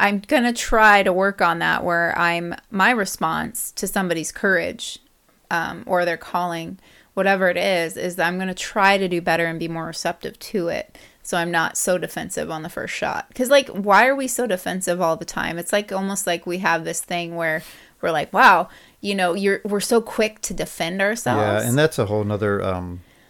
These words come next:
Speaker 1: Yeah, and
Speaker 2: episode right there.
Speaker 1: <laughs> I know, it could
Speaker 2: Just,
Speaker 1: be.
Speaker 2: yeah.
Speaker 1: Why are, why are we so quick to fight back?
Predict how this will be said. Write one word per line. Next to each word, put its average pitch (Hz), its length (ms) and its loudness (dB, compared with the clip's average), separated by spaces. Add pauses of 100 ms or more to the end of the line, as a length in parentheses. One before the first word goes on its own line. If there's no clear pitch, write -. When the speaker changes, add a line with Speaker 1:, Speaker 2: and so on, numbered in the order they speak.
(140)
Speaker 1:
Yeah, 214 400 6
and 233 120 6
Speaker 2:
episode 107 400 0
right 101 240 0
there. 117 120 4
Speaker 1:
<laughs> - 20 8
I - 340 8
know, 349 280 8
it 240 80 2
could 294 200 2
Speaker 2:
Just, - 60 2
Speaker 1:
be. - 220 -2 (160)
Speaker 2:
yeah. 104 180 -4
Speaker 1:
Why 233 300 8
are, 320 240 2
why 202 160 4
are 233 100 4
we 226 140 -2
so 208 260 0
quick - 400 -4
to 190 120 -8
fight 190 280 -2
back? - 440 -2